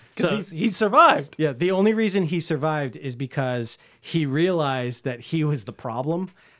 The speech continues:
Speaker 2: So he disappeared. He just ran away.
Speaker 1: No, no, he faked his death.
Speaker 2: Oh, yeah, he faked
Speaker 1: So
Speaker 2: his death
Speaker 1: he, he
Speaker 2: and
Speaker 1: created a, uh,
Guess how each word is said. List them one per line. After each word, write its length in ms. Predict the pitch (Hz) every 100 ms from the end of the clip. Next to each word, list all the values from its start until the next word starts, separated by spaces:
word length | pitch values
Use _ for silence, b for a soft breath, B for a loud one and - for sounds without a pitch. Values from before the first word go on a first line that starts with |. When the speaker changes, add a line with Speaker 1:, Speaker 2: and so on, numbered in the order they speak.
| -
Speaker 2:
So 240 | - 170
he 180 | 135 160 -
disappeared. 580 | - 170 170 - 160 123
He 120 | 147
just 240 | 143 156 -
ran 320 | 117 139 131
away. 400 | 120 117 123 143
Speaker 1:
No, 140 | 208 208
no, 160 | 208
he 160 | 185 240
faked 320 | - 240 240
his 140 | - 156
death. 240 | 190 156 190
Speaker 2:
Oh, 60 |
yeah, 160 | 190 165
he 120 | 151
faked 180 | 165 202
Speaker 1:
So 60 |
Speaker 2:
his 120 | 190 -
death 260 | 185 - -
Speaker 1:
he, 60 |
he 20 | 190
Speaker 2:
and 80 | 165
Speaker 1:
created 340 | 220 202 196
a, 520 | 175 165 156 147 151 -
uh, 500 | 165 143 139 139 -